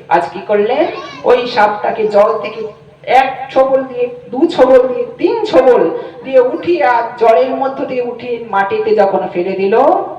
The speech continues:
এই ভগবানকে তিন জায়গায় যেহেতু আঘাত করলো, ভগবান তীর ভঙ্গ হিসেবে আজ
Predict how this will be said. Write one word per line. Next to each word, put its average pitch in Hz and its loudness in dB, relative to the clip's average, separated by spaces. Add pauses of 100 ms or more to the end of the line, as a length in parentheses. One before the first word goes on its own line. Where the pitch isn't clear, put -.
(160)
এই 165 -4
ভগবানকে 175 -2 (120)
তিন 220 -12
জায়গায় 208 0
যেহেতু 196 -2
আঘাত 175 0 (100)
করলো, 175 -2
ভগবান 165 -2 (160)
তীর 196 -10
ভঙ্গ 160 -2
হিসেবে 196 -2 (1080)
আজ 151 -4